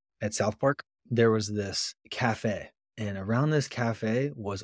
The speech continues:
all the prominent V C firms. So you had, like, Kleiner Perkins. There was, like, six of 'em.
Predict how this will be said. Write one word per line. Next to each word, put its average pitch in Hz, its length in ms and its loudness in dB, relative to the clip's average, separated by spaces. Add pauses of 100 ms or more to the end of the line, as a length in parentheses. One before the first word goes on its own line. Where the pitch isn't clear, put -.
(100)
all 117 520 4
the 117 120 2
prominent 107 600 2
V 101 160 -6
C 101 220 -8
firms. - 500 -14 (760)
So - 120 -10
you 107 80 0
had, 131 120 4
like, 123 140 6
Kleiner 123 380 2
Perkins. 113 800 2 (680)
There 131 140 6
was, 151 140 4
like, 147 140 4
six - 340 0
of 104 80 -2
'em. 85 240 -12